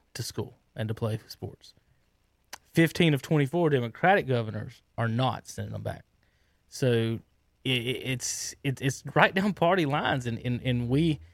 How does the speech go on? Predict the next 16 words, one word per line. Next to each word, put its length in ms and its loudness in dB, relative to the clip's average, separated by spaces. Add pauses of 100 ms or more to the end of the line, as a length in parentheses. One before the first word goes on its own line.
(320)
and, 300 0 (340)
and 220 6
anytime 440 6
anybody's 400 2 (100)
asked 400 2
me 440 -2
what 180 -2
I 120 0
expect, 800 0 (600)
and 600 -2 (500)
as 240 -4
far 160 -2
as 100 0
North 220 2
Carolina 240 0
goes, 400 0